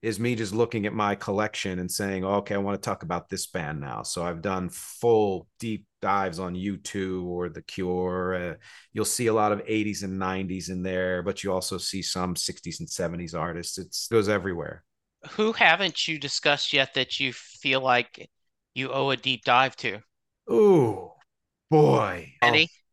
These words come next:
Speaker 1: jeez.
Speaker 2: Yeah.
Speaker 1: Yeah, I could, oh, I wanna do an episode on, I'll give you two. One would be the Kinks,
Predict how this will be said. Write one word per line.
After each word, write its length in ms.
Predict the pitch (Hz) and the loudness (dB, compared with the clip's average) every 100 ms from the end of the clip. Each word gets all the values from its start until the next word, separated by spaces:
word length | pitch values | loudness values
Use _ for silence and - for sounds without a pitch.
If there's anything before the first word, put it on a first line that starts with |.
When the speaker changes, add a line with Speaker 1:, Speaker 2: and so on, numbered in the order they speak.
| _ | _
Speaker 1:
jeez. 920 | - - 185 190 180 160 117 104 - | -4 -2 2 4 4 4 2 -4 -6
Speaker 2:
Yeah. 220 | 147 170 185 | 0 6 8
Speaker 1:
Yeah, 460 | 190 190 185 185 - | 8 6 4 0 -4
I 160 | 156 | -4
could, 180 | 170 180 | -4 -6
oh, 280 | - 185 190 | -2 -2 -2
I 260 | 151 175 214 | 0 2 4
wanna 340 | 196 180 175 | 4 2 2
do 500 | 139 151 151 147 139 | -2 -2 -2 -2 -6
an 160 | - 127 | -6 -2
episode 840 | 127 127 117 - 117 113 110 107 - _ _ _ _ _ _ _ _ - - 180 - | -2 -2 -4 0 2 4 4 2 -6 _ _ _ _ _ _ _ _ -20 -16 -10 -2
on, 240 | 127 127 - | 0 0 2
I'll 280 | 123 - - | 2 0 0
give 160 | 156 139 | 0 2
you 140 | 139 | -4
two. 340 | - 165 135 | 2 4 4
One 640 | 113 139 131 143 160 180 165 | 2 -4 -2 2 2 2 4
would 200 | 160 113 | 2 2
be 480 | 139 135 127 131 101 | -2 0 -2 -6 -8
the 160 | 104 | -6
Kinks, 640 | - 131 98 87 - - | -4 -2 -2 -4 -8 -10